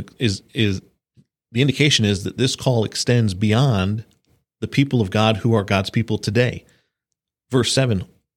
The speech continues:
"O families of the peoples." There are some who would say this is a reference to the various families and the tribes of the people of Israel. I think it's pretty obvious from the rest of the chapter that this is a reference to, uh, all peoples. The whole psalm is about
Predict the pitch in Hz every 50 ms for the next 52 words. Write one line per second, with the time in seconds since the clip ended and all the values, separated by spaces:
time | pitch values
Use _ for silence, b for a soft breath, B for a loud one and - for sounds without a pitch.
0 | _ _ _ _ _ - - 127 120 - - 131 120 117 110 104 101 - - -
1 | - 113 104 110 107 - 147 139 143 - - - - B B B B B B B
2 | B B B B B B B B B - - - 113 101 - - 127 117 104 104
3 | 101 98 87 - - 98 95 90 92 - - 87 92 87 90 85 - - 87 -
4 | - - 90 87 90 - 87 80 82 85 - - - 92 90 87 87 85 85 87
5 | 73 71 - - 92 87 82 82 80 - 78 82 87 - - 85 - - 76 92
6 | 104 95 98 95 85 87 - B B B B B B B B - 90 - 87 -
7 | - - - - _ - - 113 98 85 - - - 90 95 92 98 101 95 92
8 | - - - 90 82 78 85 92 92 - - 87 85 - 95 87 85 85 - 90
9 | 85 80 85 - 82 87 - 87 82 85 78 82 85 85 85 - 90 85 - -
10 | 87 76 104 - _ _ _ _ _ _ _ - - - - - - 98 98 110
11 | - - 110 104 110 104 101 - - b b b b b b b b b - -
12 | - - - - - - 156 143 143 139 139 139 135 - - - - - 104 104
13 | 95 90 80 78 78 90 107 _ _ _ _ _ _ _ _ _ - 110 95 92
14 | 90 95 90 85 85 -